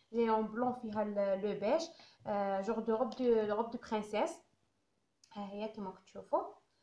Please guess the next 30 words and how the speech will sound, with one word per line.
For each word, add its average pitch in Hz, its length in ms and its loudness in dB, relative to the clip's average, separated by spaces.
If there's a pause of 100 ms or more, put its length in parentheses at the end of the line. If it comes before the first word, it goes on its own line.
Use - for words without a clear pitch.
(220)
معاها، 240 640 2
آه، 208 380 0
بوندو 247 360 2
تاعها، 240 340 0
ولكن 247 440 2
ماما 220 420 2
ما 202 100 -4
عجبهاش، 185 480 0 (240)
بان 202 120 -6
لها 202 160 -8
سامبل. 320 340 0 (380)
شريت 233 280 -2
لها 220 120 0
نوتخ 233 300 0
بوندو 214 580 0
معاها، 202 580 0 (400)
ها 208 120 -2
هو 185 360 0 (200)
فيه 185 400 -6
ورده 196 360 -2
في - 100 -12
الجنب. 185 520 -2 (640)
وشريت 220 520 2
لها 269 120 2
معاهم 233 580 0
هاد 226 260 -6
السبيبيت 233 640 -2
اللي 220 120 -2
كتشوفوا - 360 -2
فيه، 226 260 0